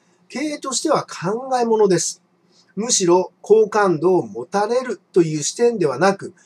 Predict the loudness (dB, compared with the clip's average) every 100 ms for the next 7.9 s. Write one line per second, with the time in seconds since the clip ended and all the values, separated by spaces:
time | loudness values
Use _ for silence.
0 | _ _ -12 -4 0 0 0 -4 -2 -2
1 | 0 0 0 2 2 0 -4 -4 -4 -2
2 | -2 -2 -4 -4 -6 -6 -6 -4 0 0
3 | 0 -4 -6 -4 -4 -2 -6 -8 -6 2
4 | 2 2 -8 -6 -6 -6 -10 -10 -10 -6
5 | 0 2 0 -2 _ -12 -8 -6 -6 -8
6 | -12 -6 -4 -2 -4 -4 -10 -8 -10 -12
7 | -16 -4 0 0 -2 -6 -8 -8 -10